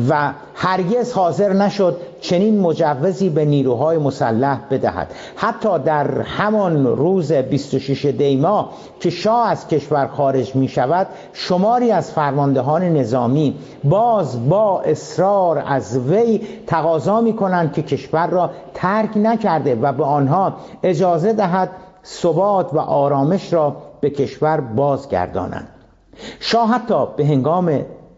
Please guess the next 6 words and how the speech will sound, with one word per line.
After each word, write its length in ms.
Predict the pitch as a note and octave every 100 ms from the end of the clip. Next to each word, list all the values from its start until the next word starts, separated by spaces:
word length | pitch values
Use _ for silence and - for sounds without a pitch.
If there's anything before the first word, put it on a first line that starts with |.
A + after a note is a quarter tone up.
| -
ترک 560 | - C#3+ F#3 F#3+ - D3
تهران 600 | - A#2 F2+ C3+ C3+ G2 - - - G#2+
در 260 | C#3+ E3+ E3+
فرودگاه 720 | - A#2+ A2+ G#2+ A#2+ D3 C#3
مهرآباد 680 | B2 G2+ G2 E2+ B2 A#2 G2 - - -
همچنان 800 | - D3+ C#3+ D3+ C#3+ D#3+ F#3+ F3